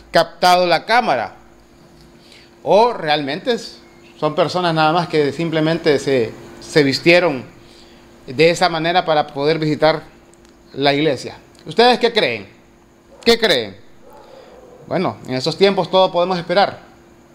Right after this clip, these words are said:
Todo podemos esperar en este tiempo, tiempo de Dios.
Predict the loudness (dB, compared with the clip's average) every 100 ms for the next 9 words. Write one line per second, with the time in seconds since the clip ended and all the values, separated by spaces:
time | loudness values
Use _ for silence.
0 | _ _ _ _ _ _ 2 2 2 -2
1 | -6 -2 2 2 4 2 0 -10 -18 -20
2 | -20 -4 0 0 2 4 6 4 2 -4
3 | -18 -20 -20 -20 -20 -10 -4 -2 -2 0
4 | -2 -2 -8 -20 -20 _ _ _ -20 -20
5 | -20 -20 -20 0 2 2 0 -4 -4 -6
6 | -14 -14 -2 -2 0 2 4 6 4 2
7 | -2 -14